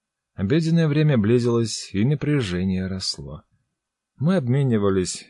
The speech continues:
нервными взглядами, не забывая активно пилить ветки, чтобы не привлечь ненужного внимания бригадира.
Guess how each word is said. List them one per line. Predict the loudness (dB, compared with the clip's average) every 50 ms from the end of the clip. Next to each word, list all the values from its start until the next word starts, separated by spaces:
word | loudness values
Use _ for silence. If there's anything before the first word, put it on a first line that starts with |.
| -2
нервными | 0 2 2 2 2 2 0 0 0 0 -2
взглядами, | -4 -6 -8 -6 -2 -2 -2 -2 -2 -2 -4 -4 -6 -8 -10 _ _ -4
не | -2 0 0
забывая | 0 0 2 2 2 4 4 2 2 2 0
активно | -2 -6 -6 -4 -2 -2 -2
пилить | -2 -2 -2 -4 -4 -4 -6 -8
ветки, | -6 -6 -6 -6 -8 -10 -10
чтобы | -8 -6 -8 -6 -4 -2
не | -2 -2 -2
привлечь | -2 -2 -2 -2 0 0 -2 -2 -4 -6 -6 -2
ненужного | 0 2 2 2 2 0 0 0 0 0 0 0
внимания | 0 0 0 0 0 0 0 0 0 0
бригадира. | -2 -2 -2 -2 -2 -2 -4 -4 -8 -10 -12 -14 -18